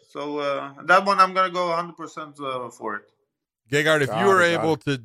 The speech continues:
Speaker 2: to just send one message off to John Salter, if you would, what would you say to him before the fight?
Speaker 1: Well, I,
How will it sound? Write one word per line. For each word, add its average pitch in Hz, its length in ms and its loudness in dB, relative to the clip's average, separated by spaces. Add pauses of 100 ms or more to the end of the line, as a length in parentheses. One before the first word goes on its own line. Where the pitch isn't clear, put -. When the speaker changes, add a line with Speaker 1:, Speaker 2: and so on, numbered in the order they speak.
(120)
Speaker 2:
to 120 180 -4
just - 460 -4
send 127 300 -2
one 139 260 0
message 117 420 -2
off 113 220 -4
to 101 100 -14
John 113 340 -2
Salter, 107 560 -4 (720)
if 127 240 -2
you 127 160 2
would, 113 320 2 (280)
what 131 260 0
would 127 140 -4
you 110 80 -2
say 113 240 0
to 92 140 -8
him 82 120 -20 (460)
before 107 300 -2
the 98 80 -4
fight? - 140 4
Speaker 1:
Well, 185 120 10
I, 160 420 6